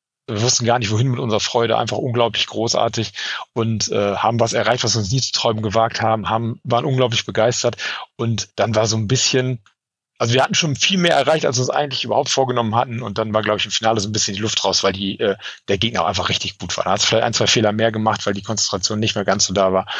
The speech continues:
und, äh, dann war's auch schnell gegessen. Also ich glaube, da waren wir, ich war selten, ja, nee, sel-, das will ich jetzt nicht sagen, äh, aber es, äh,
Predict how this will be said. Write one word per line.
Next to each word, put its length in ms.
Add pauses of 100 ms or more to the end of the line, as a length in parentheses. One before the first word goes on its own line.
(220)
und, 240
äh, 80
dann 180
war's 160
auch 80
schnell 300
gegessen. 340
Also 140
ich 80
glaube, 160
da 140
waren 140
wir, 200 (260)
ich 80
war 80
selten, 400 (220)
ja, 160
nee, 180
sel-, 260
das 200
will 80
ich 60
jetzt 100
nicht 160
sagen, 340
äh, 160 (320)
aber 300
es, 180
äh, 180